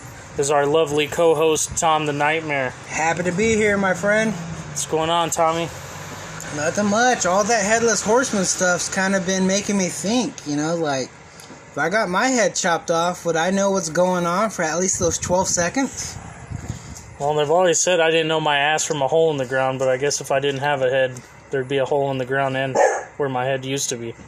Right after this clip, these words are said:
Speaker 2: Yeah, well, Grandpa always said, "Get your head out your ass, it's dark in there."
Speaker 1: It sounds like, uh,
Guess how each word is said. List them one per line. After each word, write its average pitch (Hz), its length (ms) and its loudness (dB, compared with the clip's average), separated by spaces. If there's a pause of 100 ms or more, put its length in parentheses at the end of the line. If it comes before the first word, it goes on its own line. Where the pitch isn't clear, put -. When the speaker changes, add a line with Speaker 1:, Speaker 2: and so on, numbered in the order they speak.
(160)
Speaker 2:
Yeah, 170 220 0
well, 208 180 2
Grandpa 196 360 2
always 214 260 2
said, 226 380 4
"Get 185 180 -4
your 185 100 -2
head 196 200 2
out 190 240 0
your 170 80 2
ass, 190 420 2
it's 147 160 -6
dark 180 300 0
in 143 100 -4
there." 123 220 -8 (760)
Speaker 1:
It 139 60 -8
sounds 156 280 0
like, 156 220 0
uh, 139 280 4